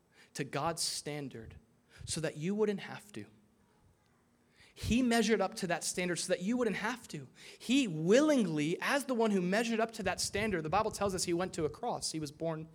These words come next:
to die. And it's Second Corinthians five twenty-one that talks about this exchange that takes place for all who trust in Jesus. This is the good news of the gospel. The Lamb of God, the spotless, sinless one who measured up for us,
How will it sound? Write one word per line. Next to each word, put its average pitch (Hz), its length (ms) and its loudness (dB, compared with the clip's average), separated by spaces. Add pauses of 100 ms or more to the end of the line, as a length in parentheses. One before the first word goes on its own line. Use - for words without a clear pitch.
(340)
to - 80 -6
die. 170 340 -6 (1200)
And 151 80 0
it's 160 120 2
Second 226 320 2
Corinthians 208 460 0
five 185 300 2
twenty-one 175 440 0
that 156 120 -4
talks - 360 0
about 151 200 0
this 156 160 0
exchange 156 760 0 (180)
that 151 140 -2
takes 185 260 0
place 185 320 0
for 156 180 -4 (140)
all 202 400 6 (120)
who 170 100 2
trust - 420 -2
in 170 140 -2
Jesus. 160 440 -2
This 220 200 2
is 170 80 -2
the 151 80 2
good 202 480 8 (260)
news 208 420 2 (200)
of 170 160 4
the 170 80 4
gospel. 170 480 2
The 151 100 2
Lamb 175 380 4
of 202 160 0
God, 170 280 2
the 156 80 -2
spotless, 220 640 4
sinless 208 540 0 (200)
one 180 240 4
who 156 100 -2
measured 202 600 2
up 202 180 0
for - 280 -2
us, 156 440 -2